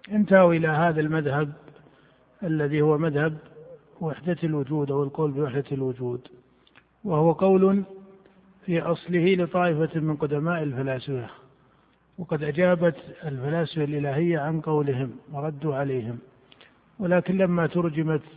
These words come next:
الكتب بعد ذلك واستعملت الفلسفات في تاريخ المسلمين، عرض لبعض الصوفية هذا المقام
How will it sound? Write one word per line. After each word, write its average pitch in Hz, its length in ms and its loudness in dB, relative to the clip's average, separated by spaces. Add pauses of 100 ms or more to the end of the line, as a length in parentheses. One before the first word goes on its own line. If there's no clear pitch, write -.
(140)
الكتب 160 500 -6 (240)
بعد 135 220 -8
ذلك 165 560 -4 (800)
واستعملت 170 680 0
الفلسفات 147 640 0
في 147 120 -4
تاريخ 143 360 -4
المسلمين، 143 580 -4
عرض 180 340 2
لبعض 156 460 -2 (920)
الصوفية 165 840 0
هذا 156 120 -2
المقام 143 480 -2